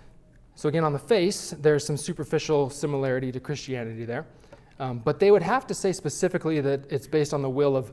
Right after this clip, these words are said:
Elohim. We might touch on that, uh, a bit later. Where do you come to know the will of God would be a, a, a logical question. Well,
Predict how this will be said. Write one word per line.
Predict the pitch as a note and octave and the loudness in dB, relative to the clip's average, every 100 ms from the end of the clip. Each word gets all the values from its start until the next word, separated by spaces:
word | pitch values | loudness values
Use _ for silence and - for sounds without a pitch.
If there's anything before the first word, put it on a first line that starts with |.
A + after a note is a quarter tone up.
| - | -4
Elohim. | D3+ C#3 A2+ - C#3 G#2+ - - - - B2 | 0 0 -2 -4 -4 -6 -12 -20 -20 -18 -8
We | |
might | B2+ C3 | -6 -4
touch | C#3+ B2+ | -6 -4
on | B2+ | -4
that, | A#2+ A#2 A#2 - - - B2 | -4 -6 -10 -20 -20 -14 -8
uh, | A#2+ A#2 | -6 -6
a | A#2 | -6
bit | A#2+ | -6
later. | A#2 A2+ G2 - - - - _ _ - - - _ - - - - - - - - - | -4 -8 -10 -16 -20 -20 -20 _ _ -20 -20 -20 _ -20 -20 -20 -20 -20 -20 -20 -20 -10
Where | D#3+ F3 | 2 4
do | F3+ | 4
you | |
come | F#3 G3+ | 4 2
to | A#3+ | 2
know | D4+ G3+ C#3+ | 0 2 2
the | C3+ | 2
will | C3+ | -2
of | B2+ | -2
God | C3 A#2 | -4 -4
would | C3 | -4
be | C3+ C3+ | -2 -2
a, | C3 | -2
a, | D#3+ B2+ A#2+ - - | -4 -4 -6 -10 -4
a | |
logical | C3+ C3 B2+ - | -2 -2 -6 -4
question. | C#3+ C3+ G3 G3 - - - | -2 -2 -6 -8 -14 -20 -6
Well, | D3+ C#3+ - - | 2 2 0 -18